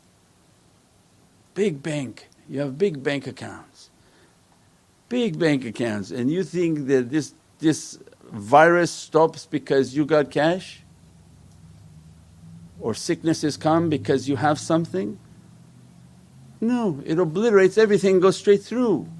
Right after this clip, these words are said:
Only one who can stop it is Allah Azza wa Jal. The only one who can intercede against it is Sayyidina Muhammad sallallahu alaihi wasallam. That's why then our bank account in dunya is one thing,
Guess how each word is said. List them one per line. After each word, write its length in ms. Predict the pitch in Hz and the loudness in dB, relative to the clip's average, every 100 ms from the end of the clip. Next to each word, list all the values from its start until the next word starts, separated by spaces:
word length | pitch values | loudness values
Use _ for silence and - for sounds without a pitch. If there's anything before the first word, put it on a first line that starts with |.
| - - - - - - - - - - | -18 -18 -20 -20 -20 -20 -20 -20 -20 -2
Only 320 | 240 254 233 | 4 6 6
one 240 | 196 208 156 | 6 6 6
who 140 | 175 | 2
can 260 | - 156 139 | 0 -2 -2
stop 460 | - - 226 170 | -4 2 2 4
it 260 | 156 165 - - - - - - | 2 2 -6 -20 -20 -20 -20 -8
is 140 | 170 160 | -4 2
Allah 240 | 196 180 | 4 4
Azza 200 | 127 107 | 2 -4
wa 80 | 98 | -14
Jal. 320 | - - - - _ _ _ _ _ _ _ _ _ - | -16 -18 -18 -20 _ _ _ _ _ _ _ _ _ 0
The 100 | 180 | 2
only 220 | 226 208 | 4 4
one 260 | 185 185 156 | 6 4 4
who 140 | 156 | 2
can 280 | 160 156 151 | 0 -2 -2
intercede 840 | 175 160 156 143 - - 240 233 | 0 0 0 -6 -6 -4 -2 4
against 500 | 185 147 151 135 - | 4 4 -2 -4 -2
it 220 | 160 160 - _ _ - | -4 -4 -14 _ _ -14
is 100 | 117 | -10
Sayyidina 460 | - 139 120 117 110 | -8 -8 -6 -6 -6
Muhammad 520 | 104 - 101 92 92 - | -8 -10 -12 -14 -18 -20
sallallahu 460 | 113 113 104 107 92 | -18 -16 -14 -14 -16
alaihi 260 | - - | -20 -20
wasallam. 260 | 107 120 160 - - _ - _ - | -18 -16 -18 -20 -20 _ -20 _ -4
That's 300 | 175 160 - | -2 0 0
why 180 | 147 139 | 2 2
then 200 | 127 127 | 0 -2
our 180 | 120 107 | -2 -4
bank 420 | - 185 220 208 | -4 0 0 -2
account 520 | 151 - 143 131 127 | -6 -6 -4 -4 -4
in 180 | 113 107 | -6 -4
dunya 420 | 165 185 180 175 | -2 0 2 2
is 160 | 156 110 | 0 -2
one 280 | 135 151 | -2 0
thing, 400 | - 151 156 151 | -2 0 2 2